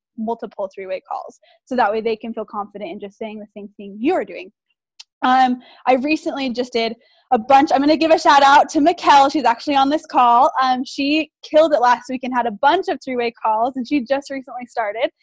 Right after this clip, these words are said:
Um, and it was so cool to do three-way calls 'cause I, there was a couple things that had come up with one girl. She had said, "Oh my gosh, I love how personal you are with me. Like, you really, like, like, connected with me." I felt like, like, she was more almost excited with how much I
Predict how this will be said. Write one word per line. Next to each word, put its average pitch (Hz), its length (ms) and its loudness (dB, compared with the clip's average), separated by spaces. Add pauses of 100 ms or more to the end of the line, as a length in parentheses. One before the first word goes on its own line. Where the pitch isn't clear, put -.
(360)
Um, 277 360 4
and 285 100 2
it 302 140 2
was 311 200 2
so 359 200 0
cool 392 260 0
to 381 80 0
do 285 260 0 (240)
three-way 294 280 0
calls 320 300 2
'cause - 140 -2
I, 247 120 6 (120)
there 262 180 2
was 262 100 -4
a - 20 -4
couple 294 280 -4
things 285 180 -4
that 220 200 -2
had 233 160 -12
come 240 140 -6
up 247 160 0
with 226 140 -10
one 269 240 -2
girl. 247 320 0 (320)
She 285 320 0
had 277 180 -2
said, 254 280 0
"Oh 277 100 0
my 311 160 0
gosh, 311 240 2
I 277 80 -2
love 262 340 4
how 311 180 2 (120)
personal 370 400 -2
you 269 160 -2
are 220 160 2
with 214 200 -8
me. 226 200 -8
Like, 226 160 -2
you 269 100 -4
really, 302 300 -2
like, 262 180 -2 (340)
like, 226 280 -2
connected 359 460 0
with 349 200 -2
me." 330 160 4
I 302 220 0
felt 240 120 0
like, 240 220 2
like, 233 220 -4
she - 260 0
was 359 220 0 (280)
more 269 240 2
almost 262 240 -2
excited 240 360 -2
with 220 120 -6
how 254 120 -2
much 254 160 -4
I 226 100 -2